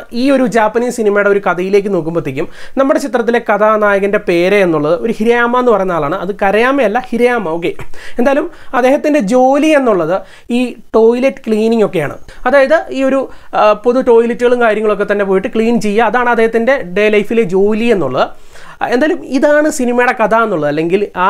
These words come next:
ഒരു കഥാപാത്രത്തെ വെച്ചുകൊണ്ട് അദ്ദേഹത്തിൻ്റെ ഒരു ഡേ ലൈഫ് ഇങ്ങനെ നമ്മളെ കാണിച്ചു തരുന്നതാണ് സിനിമയുടെ മൊത്തത്തിലുള്ള പ്രമേയം എന്നുള്ളത്. ഈ സിനിമയുടെ ഹൈലൈറ്റ് വശം എന്നുള്ളത് ഇതിലെ അഭിനേതാവായിട്ട്, അല്ലെങ്കിൽ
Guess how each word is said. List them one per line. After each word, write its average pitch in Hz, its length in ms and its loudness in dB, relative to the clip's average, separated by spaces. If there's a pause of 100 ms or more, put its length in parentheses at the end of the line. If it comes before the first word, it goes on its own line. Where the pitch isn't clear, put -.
ഒരു 226 160 4
കഥാപാത്രത്തെ 208 680 0
വെച്ചുകൊണ്ട് 180 460 0
അദ്ദേഹത്തിൻ്റെ 190 500 0
ഒരു 196 100 4
ഡേ 185 240 0
ലൈഫ് 220 320 0
ഇങ്ങനെ 202 200 0
നമ്മളെ 196 240 -2
കാണിച്ചു 190 320 0
തരുന്നതാണ് 180 320 -2 (420)
സിനിമയുടെ 240 340 0
മൊത്തത്തിലുള്ള 226 420 2
പ്രമേയം 196 360 0
എന്നുള്ളത്. 165 300 0 (340)
ഈ 233 120 0
സിനിമയുടെ 262 440 2
ഹൈലൈറ്റ് 247 680 -2
വശം 226 320 0
എന്നുള്ളത് 170 360 0 (180)
ഇതിലെ 202 320 0 (120)
അഭിനേതാവായിട്ട്, 185 680 0
അല്ലെങ്കിൽ 156 280 -4